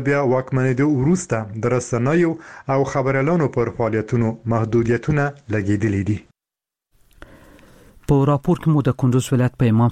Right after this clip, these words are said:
Speaker 2: صاحب ولسوالي کې د جومات دننه د چاودنې جزئیات در سره شریک کړل.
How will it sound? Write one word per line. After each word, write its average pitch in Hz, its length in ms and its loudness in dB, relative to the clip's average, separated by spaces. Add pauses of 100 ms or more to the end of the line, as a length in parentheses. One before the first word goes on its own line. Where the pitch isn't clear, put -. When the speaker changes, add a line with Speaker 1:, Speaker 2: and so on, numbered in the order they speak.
Speaker 2:
صاحب 113 160 0
ولسوالي 110 460 0
کې 160 160 0
د 117 140 0
جومات 139 320 0
دننه 131 360 4
د 110 160 -2
چاودنې 117 480 0
جزئیات 107 460 0
در - 120 -4
سره - 220 -2
شریک 117 280 0
کړل. - 200 -6